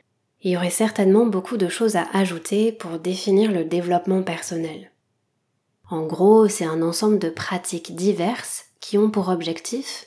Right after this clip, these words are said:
d'améliorer la connaissance de soi et sa qualité de vie, de valoriser ses talents et potentiels, de réaliser ses aspirations et ses rêves.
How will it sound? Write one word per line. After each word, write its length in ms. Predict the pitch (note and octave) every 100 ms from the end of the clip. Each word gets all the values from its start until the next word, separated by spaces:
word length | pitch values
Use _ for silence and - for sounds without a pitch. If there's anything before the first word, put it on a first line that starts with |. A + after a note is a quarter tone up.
| _ G3+
d'améliorer 640 | G3+ G#3 G#3 F#3+ F3+ A#3+
la 140 | G3+
connaissance 600 | F3 F#3+ F#3 F3+ F#3+ F#3
de 120 | E3 E3
soi 560 | - D#3+ F3 A#3+ B3+ - -
et 340 | E3+ E3 E3
sa 180 | - E3
qualité 480 | - G3 F#3 F#3 G3+
de 120 | F#3
vie, 280 | F3+ E3 - _ _ _ _ _ -
de 320 | E3+ E3+ E3+
valoriser 560 | F3 F#3 F#3 G3 F#3+ A#3
ses 180 | F#3
talents 460 | - G#3 F#3+ F#3+ G#3 -
et 120 | E3
potentiels, 760 | E3 F#3+ G#3 G#3+ - - - G#3 _ _ _ _ _
de 140 | E3+ E3
réaliser 560 | G3 A3 G3+ F3+ G#3+
ses 260 | B3 G3 F3
aspirations 760 | F#3+ - G#3+ E3+ E3 - B3
et 120 | G#3+ F#3
ses 180 | -
rêves. 400 | E3+ E3 D#3 F3